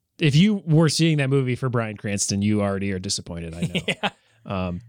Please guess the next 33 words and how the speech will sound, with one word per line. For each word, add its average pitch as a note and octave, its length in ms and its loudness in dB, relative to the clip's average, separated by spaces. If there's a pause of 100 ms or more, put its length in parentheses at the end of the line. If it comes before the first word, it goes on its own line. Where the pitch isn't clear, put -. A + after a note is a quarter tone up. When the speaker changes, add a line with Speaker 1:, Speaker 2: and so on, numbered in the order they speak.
(320)
Speaker 1:
but, D#3 280 0
or, G#3+ 240 4
like, F3 300 -2 (380)
even D3+ 240 4
though C#3+ 120 4
just, B2+ 140 -6
like, A2+ 140 -4
show A#2 340 0
up G#2+ 140 -6
for A#2 200 -4
a G2+ 80 -2
minute, G2+ 400 -4 (360)
like, F#2 420 -6
I D3 100 2
think, D4+ 420 -2 (420)
I D3+ 80 2
wanna B3 260 2
say, F3+ 360 -2
'cause C#3+ 200 -6
in D3 480 4
Pirates F#3+ 300 -2
of F#3 60 -6
the D#3 60 0
Caribbean D3 480 4
three, C3+ 640 2
I D#3+ 100 0
think, D#3+ 420 -2 (420)
Keith C#3+ 340 0
Richards C3 560 2
plays A#2 340 -2
Johnny A#2 300 -2
Depp's A2+ 300 -4
dad, A2+ 480 -2